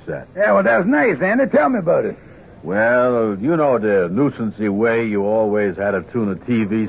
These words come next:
Speaker 1: set. All them twiddly little dials with the squinty little numbers, all that bending down and reaching round.
Speaker 2: Uh, yeah?
Speaker 1: Boy, that's gone. With my new system,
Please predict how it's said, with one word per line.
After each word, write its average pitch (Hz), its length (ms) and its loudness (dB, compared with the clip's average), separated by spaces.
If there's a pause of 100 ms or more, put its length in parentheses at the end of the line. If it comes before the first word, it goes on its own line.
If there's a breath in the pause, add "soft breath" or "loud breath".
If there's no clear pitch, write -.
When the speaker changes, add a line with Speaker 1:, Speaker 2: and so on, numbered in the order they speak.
Speaker 1:
set. 104 240 0 (400 loud breath)
All 104 300 2
them 104 220 -2
twiddly 120 360 -2
little 113 240 -2
dials 110 560 0
with 101 200 -6
the 104 180 -6
squinty 120 320 0
little 110 240 2
numbers, 107 500 0 (500 loud breath)
all 104 220 2
that 101 220 0
bending 110 360 -2
down 107 320 -2
and 104 160 -2
reaching 107 300 -2
round. 101 500 -2
Speaker 2:
Uh, 131 200 -8
yeah? 156 480 -2 (120)
Speaker 1:
Boy, 120 220 0
that's 120 220 0
gone. 90 440 -2 (600 loud breath)
With 92 160 -2
my 160 220 2
new 165 200 2
system, 90 560 -8